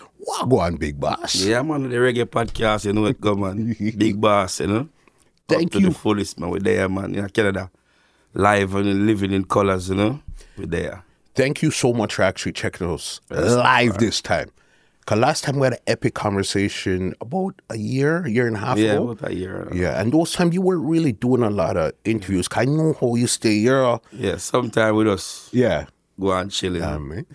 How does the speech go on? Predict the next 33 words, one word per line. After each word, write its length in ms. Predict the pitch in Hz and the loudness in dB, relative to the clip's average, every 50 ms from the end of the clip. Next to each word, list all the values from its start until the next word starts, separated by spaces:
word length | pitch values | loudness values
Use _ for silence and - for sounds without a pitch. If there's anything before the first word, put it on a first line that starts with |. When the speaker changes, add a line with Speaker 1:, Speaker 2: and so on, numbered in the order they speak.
| _ - - _ - | _ -20 -18 _ -4
Speaker 1:
You 80 | 117 131 | -2 -2
see, 140 | - - 190 | 0 0 0
because 320 | 185 180 - - 131 87 92 | -2 -2 0 0 0 2 2
last 300 | 95 98 95 - - - | 2 2 0 0 -2 -4
time 160 | 95 87 92 | -4 -2 -2
we 80 | 87 85 | -4 -6
covered 560 | - - - 90 82 87 80 73 69 69 - _ _ _ _ _ _ _ _ _ - | -6 -6 -6 -6 -4 -2 -4 -4 -4 -8 -12 _ _ _ _ _ _ _ _ _ -6
more 260 | - 90 95 92 90 80 | -2 2 2 2 2 2
the 100 | 78 - _ - | -2 -4 _ -2
origin 640 | 101 104 95 95 95 90 82 82 92 95 90 - | 0 0 0 0 -2 -2 -4 -2 -2 0 0 0
and 100 | - 95 | 0 0
what 120 | 95 95 98 | 0 -2 -2
you're 100 | 98 95 | -2 -2
Speaker 2:
Mm-hmm. 60 | 92 | 0
Speaker 1:
doing 200 | 104 107 110 107 | 0 2 2 0
and 80 | 98 - | 0 -2
stuff, 200 | - - - - | -4 -6 -6 -2
I 60 | - 165 | -2 -2
wanna 280 | 202 240 247 247 240 | 0 0 0 0 -2
have 260 | - - 131 120 101 | -2 -2 -2 0 0
a 140 | 101 - - _ _ _ _ _ _ _ _ _ _ - | -2 -4 -4 _ _ _ _ _ _ _ _ _ _ -10
no 380 | - 82 92 101 117 123 123 110 | -4 0 2 4 4 4 2 0
hold 400 | - 113 113 107 101 82 73 80 | 2 2 2 2 2 -2 0 0
bar 320 | 90 95 123 170 202 - _ _ _ _ - - | 2 2 2 0 -4 -8 _ _ _ _ -6 0
conversation 680 | - 87 82 - 69 - - - 65 - - - 58 | 2 2 2 2 -4 -4 -4 -6 -6 -6 -8 -10 -10
right 160 | 58 60 - | -12 -12 -14
now. 140 | - 104 - _ | -14 -18 -18 _
Where 200 | - 113 131 175 | 0 2 2 4
we're 100 | 208 240 | 4 4
Speaker 2:
Yeah. 60 | 220 202 | 4 4
Speaker 1:
gonna 160 | 208 185 - | 2 2 2
talk 300 | - - 123 127 - - | 0 0 0 0 2 -2
about 300 | 95 80 95 95 87 | -2 0 0 0 0